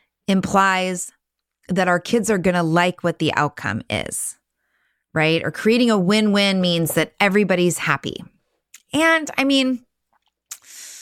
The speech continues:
we gotta give a little to get a little on both sides. And sometimes that's not like, "Woohoo, I gave a little." Sometimes it's like, "God, I didn't really get what I want, but okay, I guess I'm gonna roll with this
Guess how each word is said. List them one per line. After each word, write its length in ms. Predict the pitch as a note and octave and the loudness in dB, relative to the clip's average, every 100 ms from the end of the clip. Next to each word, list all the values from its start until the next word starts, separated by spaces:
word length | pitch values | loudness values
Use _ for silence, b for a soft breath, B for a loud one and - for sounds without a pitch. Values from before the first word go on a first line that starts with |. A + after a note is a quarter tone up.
| B B B B B B _ _ | B B B B B B _ _
we 140 | G#3+ A#3 | -2 0
gotta 200 | D4 C4+ | 2 2
give 200 | B3 C#4+ | 2 2
a 40 | |
little 280 | C#4 C#4+ C4+ | 2 2 0
to 80 | A3+ | 0
get 220 | G#3+ C#4 | 0 0
a 60 | |
little 260 | C4 D3 C3+ | 0 0 0
on 220 | - F#3+ | 0 0
both 240 | F3+ G#3+ G#3+ | 2 0 0
sides. 640 | - G3+ G#3+ - - - | -2 0 -2 -6 -12 -8
And 160 | G3 G3 | -4 -2
sometimes 480 | A#3+ B3+ D#4+ D4 A#3 | 0 -2 0 0 2
that's 240 | A3+ - | 0 0
not 220 | A3+ A3+ | 0 0
like, 240 | G3 F#3 - | 0 -2 0
"Woohoo, 640 | C#5+ C#5 D5 D#5+ E5+ A#4 | 2 4 4 4 4 2
I 80 | D4+ | 0
gave 260 | D4+ D#4+ | -2 -4
a 60 | D#4+ | -4
little." 440 | D4+ C4 G3+ C3+ | -2 0 2 0
Sometimes 500 | - B3 B3+ C4+ A#3+ | -2 -8 -6 -6 -4
it's 200 | A#3 - | -4 -4
like, 220 | G#3+ G3 | -4 -4
"God, 280 | - A3+ C#4 | -6 -2 2
I 100 | F#3+ | 2
didn't 220 | F3+ A#3 | 0 0
really 180 | C4 C4 | 2 2
get 180 | F#3 G3 | 2 2
what 160 | E3 F3 | 2 0
I 120 | E3+ | 0
want, 560 | D3+ D3+ G3+ C4 C4+ | 2 2 4 2 -2
but 300 | F#3+ D#3 C#3+ E3 | -2 0 0 -2
okay, 500 | F3 A3+ A3 C3+ A2+ | 0 0 0 -2 -4
I 100 | C#3 | -6
guess 260 | D#3 D#3 | -4 -4
I'm 80 | E3+ | -2
gonna 200 | E3 E3 | -2 0
roll 340 | D#3 D#3 D#3 D3+ | 0 2 2 0
with 200 | D3 - | -2 -2
this 400 | C#3+ C#3+ - | -4 -4 -8